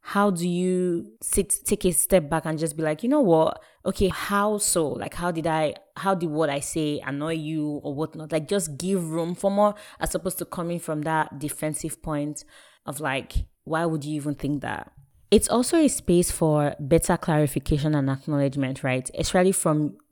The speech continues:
two people. Maybe we just interpreted things differently. I hope that we can think through our actions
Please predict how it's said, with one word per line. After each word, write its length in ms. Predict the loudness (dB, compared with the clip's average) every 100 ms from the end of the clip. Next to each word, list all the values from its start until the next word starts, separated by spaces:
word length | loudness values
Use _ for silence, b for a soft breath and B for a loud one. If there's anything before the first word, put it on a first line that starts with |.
| -2
two 160 | 2
people. 560 | 2 2 2 2 0 -2
Maybe 800 | 0 4 4 4 2 2 0 -4 _ _ _
we 160 | 2 2
just 180 | 2 0
interpreted 800 | 0 -2 0 0 2 4 2 2
things 360 | 0 0 -2
differently. 880 | -6 -6 -4 -2 -4 -4 -6 -6 -10 b _ _ -2
I 60 | 4
hope 160 | 4
that 100 | 6
we 80 | 4
can 240 | 4 0 -2
think 240 | -4 -4 -4
through 180 | 0 2
our 160 | 4
actions 960 | 4 2 -2 -2 0 0 -2 -4 -6